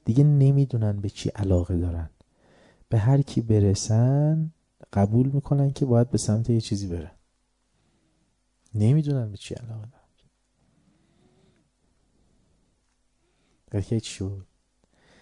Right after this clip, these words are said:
نه اینکه می‌رن بیرون خونه علاقه‌شون رو پیدا می‌کنن. نه، اصلاً این فرزند طوری تربیت می‌شه چون دو-، دارای عقده است. نمی‌دونه، آخرش هم نفهمید به چی علاقه داره. یه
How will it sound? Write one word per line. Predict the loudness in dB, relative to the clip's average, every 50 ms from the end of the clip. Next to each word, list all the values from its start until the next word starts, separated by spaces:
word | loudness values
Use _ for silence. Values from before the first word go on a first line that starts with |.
| _ _ _ _ 2
نه | 2
اینکه | 2 2 2
می‌رن | 2 4 4 4 4 4 6 6 6 6 6 4
بیرون | 2 4 4 4 4 4 2 0
خونه | 0 0 0 0 2
علاقه‌شون | 2 2 4 2 2 2 0 -2 -4 -6 -8
رو | -6
پیدا | -6 -6 -6 -6 -8
می‌کنن. | -10 -10 -8
نه، | -6
اصلاً | -6 -6 -6 -8 -8
این | -8
فرزند | -6 -4 -4 -4 -2 -4 -4
طوری | -2 0 -2 0
تربیت | 2 2 0 2 2 2 2 2 0
می‌شه | -4 -8 -8 -4
چون | -4 0
دو-، | 4 4 4
دارای | 4 4 6 6 8
عقده | 8 8 6 6 4 4
است. | 4 4 2 0 -4 -10 -14 -16 -18 _ _ _ _ _ _ _ _ _ _ _ -20 -20 _ _ _ _ -2
نمی‌دونه، | 2 4 6 8 10 10 10 10 8 6 4 4 2 2
آخرش | 2 2 2 2 2 0 0 0 0 0 0 0 2
هم | 4 4 4
نفهمید | 4 2 0 -2 -2 0 -2 -2 -4 _ _ _ _ _ _
به | -6 -6
چی | -6 -6 -8 -6 -6 -4
علاقه | -4 -2 -2 -2 -2 -2 -4
داره. | -4 -6 -6 -6 -8 -12 -14 -18 -20 _ _ _ _ _ _ _ _ _ _ _ _ _ _ _ _ _ _ _ _ _ _ _ _ _ _ _ _ _ _ _ _ _ _ _ _ _ _ _ _ _ _ _ _ _ _ _ _ _ -20 -20 -14 -8 -4
یه | 0 2 4 4 4 2 0 -4